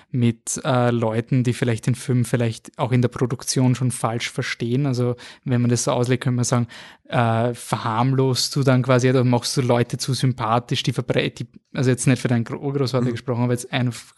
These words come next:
Speaker 1: prinzipiell ist es so ein geladenes Thema.
Speaker 2: Mhm.
Speaker 1: Wie ist dir da gegangen, wie du den Film eingereicht hast, waren das Bedenken, die man gehabt hat?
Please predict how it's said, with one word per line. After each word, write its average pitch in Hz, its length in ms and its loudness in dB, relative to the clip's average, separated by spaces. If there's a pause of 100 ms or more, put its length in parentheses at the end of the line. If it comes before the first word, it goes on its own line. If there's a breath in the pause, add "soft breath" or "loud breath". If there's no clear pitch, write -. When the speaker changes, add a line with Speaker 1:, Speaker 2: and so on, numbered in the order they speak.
Speaker 1:
prinzipiell 131 420 2
ist 123 120 -2
es 123 160 -2
so - 80 0
ein 123 100 4
geladenes 117 600 0
Thema. 120 380 -2
Speaker 2:
Mhm. 82 160 -4 (180 loud breath)
Speaker 1:
Wie 120 200 0
ist 131 180 0
dir 139 40 2
da 127 80 4
gegangen, 131 520 0
wie 123 80 4
du 120 100 2
den 117 140 2
Film 123 180 -2
eingereicht 123 480 0
hast, - 140 -4
waren 117 180 -2
das 117 240 -4
Bedenken, 123 640 -4
die 131 80 0
man 117 160 -4
gehabt - 360 -14
hat? 175 200 -4